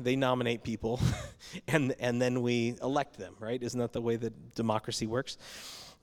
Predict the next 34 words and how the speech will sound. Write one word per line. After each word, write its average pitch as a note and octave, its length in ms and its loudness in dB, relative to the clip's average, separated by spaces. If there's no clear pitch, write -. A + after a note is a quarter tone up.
Um, B2 580 8
but D#3 240 10
we, E3 280 10
we, C3+ 680 8
we C#3+ 160 4
do E3+ 180 4
need G3 180 4
to, A#2+ 200 10
you C#3+ 140 0
know, A#2 140 6
no C3 160 4
matter C#3+ 160 10
what D#3+ 160 8
kind D3+ 200 0
of C3 80 4
ecclesiology, B2+ 720 4
it's G#2+ 160 -2
not C#3+ 180 -2
gonna A2 180 -4
fix - 400 -6
the A#2+ 100 -10
type - 400 -4
of G#2+ 160 -4
leader G#2+ 480 -2
that F#2+ 120 -4
we G#2 160 -8
are. A2 280 -8
You B2+ 120 2
can't F3+ 260 6
change D3 320 4
how C#3 140 4
tall A2 320 0
you G#2 180 2
are B2 160 4